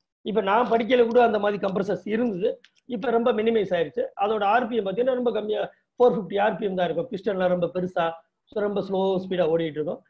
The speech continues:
அந்த மாதிரி ஸ்லோ ஸ்பீடு கம்ப்ரஷர்ஸ் யூஸ் பண்ணிட்டு இருந்தாங்க. இந்தியால பாத்தீங்கன்னா ஃப்ரிக் இருந்தது, ஃப்ரிக் தான் mostly ஸ்லோ ஸ்பீடு கம்ப்ரஷர்ஸ் இந்தியால மேக் பண்ணி கொடுத்துட்டு இருந்தாங்க.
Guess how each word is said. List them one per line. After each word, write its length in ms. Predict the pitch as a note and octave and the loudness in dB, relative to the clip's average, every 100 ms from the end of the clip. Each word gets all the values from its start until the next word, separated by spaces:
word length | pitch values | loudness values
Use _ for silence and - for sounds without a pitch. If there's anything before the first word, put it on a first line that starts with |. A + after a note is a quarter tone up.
| _ - | _ -8
அந்த 260 | G3 G#3+ | -4 -2
மாதிரி 280 | G#3 G#3+ F#3+ | -2 -2 0
ஸ்லோ 140 | A3+ B3 | 6 8
ஸ்பீடு 280 | B3 - F#3+ | 6 2 -4
கம்ப்ரஷர்ஸ் 460 | F3+ F3+ E3+ E3 E3+ | -2 -2 -2 -4 -6
யூஸ் 140 | D3 | -8
பண்ணிட்டு 320 | E3 D3 C#3+ | -8 -8 -10
இருந்தாங்க. 160 | C3+ D3+ - _ _ - | -8 -10 -10 _ _ -8
இந்தியால 300 | A3+ A#3 A3 | 0 2 2
பாத்தீங்கன்னா 360 | G3 F3+ F#3+ G3 | 2 -2 -2 -6
ஃப்ரிக் 240 | A3+ F#3+ A#3+ | -8 -4 -2
இருந்தது, 580 | G3 E3+ D#3+ D#3+ D#3+ _ | -2 -2 -4 -6 -8 _
ஃப்ரிக் 240 | A3+ F#3+ | -12 -2
தான் 180 | A#3+ G#3+ | 0 0
mostly 220 | F#3 G#3+ G3+ | -2 -6 -4
ஸ்லோ 140 | G#3 | -6
ஸ்பீடு 220 | - F3+ | -4 -4
கம்ப்ரஷர்ஸ் 420 | E3 D#3+ - _ _ _ _ - | -4 -8 -12 _ _ _ _ -8
இந்தியால 340 | G3 G3 F3 | -2 2 0
மேக் 200 | D#3+ D#3 | -2 -6
பண்ணி 140 | E3+ C3 | -8 -10
கொடுத்துட்டு 300 | C#3 C3 B2+ | -10 -10 -12
இருந்தாங்க. 280 | A#2+ A#2 | -14 -14